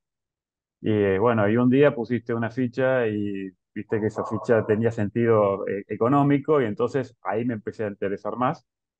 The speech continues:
Y bueno, y como mi actividad profesional como abogado tenía que ver con aspectos económicos, regulatorios e impositivos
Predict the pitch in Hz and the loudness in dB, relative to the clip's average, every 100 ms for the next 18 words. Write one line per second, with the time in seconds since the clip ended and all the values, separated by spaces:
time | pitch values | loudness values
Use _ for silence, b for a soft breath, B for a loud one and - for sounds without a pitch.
0 | _ _ _ _ _ - 120 117 120 135 | _ _ _ _ _ -4 0 0 2 0
1 | 120 113 117 113 113 117 113 110 107 104 | 0 -2 -2 -2 -2 -4 -4 -6 -6 -8
2 | - 110 117 117 113 113 120 135 120 113 | -8 -4 -4 -4 -8 -8 -6 -6 -4 -4
3 | 110 131 131 113 98 _ _ - 104 117 | -2 0 2 0 -4 _ _ -12 -8 -6
4 | 113 110 113 117 110 _ - 107 107 95 | -4 -2 0 -2 -4 _ -6 -4 -4 -4
5 | 117 110 107 98 104 139 139 127 107 104 | -8 -8 -8 -4 -2 -2 -2 -2 -4 -4
6 | 101 98 101 131 135 131 123 _ - 107 | -4 -4 -4 -4 -4 -4 -6 _ -10 -8
7 | 104 98 - 104 156 131 107 110 - | -6 -6 -6 -4 0 2 2 0 -6